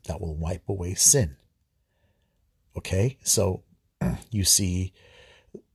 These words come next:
that's how the church fathers read the sacred images. Another way of looking at it is, as you will learn, Peter himself points to the parting of the Red Sea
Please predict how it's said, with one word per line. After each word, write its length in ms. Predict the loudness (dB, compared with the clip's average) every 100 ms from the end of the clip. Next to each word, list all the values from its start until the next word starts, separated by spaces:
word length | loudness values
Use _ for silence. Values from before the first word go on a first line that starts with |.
| 0
that's 220 | 2 2
how 140 | 0
the 100 | 0
church 300 | 0 0 -2
fathers 760 | -2 -2 -2 -2 -4 -2 -4 -6 _ _ _ _ _ _
read 480 | -2 2 4 2 -2 _ _ _ _ _ _
the 80 | 0
sacred 420 | 2 2 2 -2 -4
images. 680 | -6 -6 -8 -8 -4 -6 -8 -20 -20 -20 -6
Another 880 | -2 0 0 2 2 2 2 0 -4 _ -8
way 260 | -2 2
of 140 | 2 0
looking 260 | 0 0
at 140 | 2 2
it 80 |
is, 380 | 2 2 2 -2 _ _ _ _ _ _ _ _ _ _ _ _ _ -2
as 200 | 0 4
you 80 | 2
will 180 | 4 2
learn, 300 | 4 2 2
Peter 400 | -2 -2 0 0
himself 640 | 0 4 4 2 -10 -14 -20 _ _ _ _ _ -12
points 400 | -4 -2 0 0
to 460 | 0 0 0 -2 -8 _ _ _ _
the 80 | -14
parting 480 | -12 -2 2 2 2
of 100 | 0
the 100 | 0
Red 280 | 0 0 2
Sea 560 | 2 2 0 -2 -6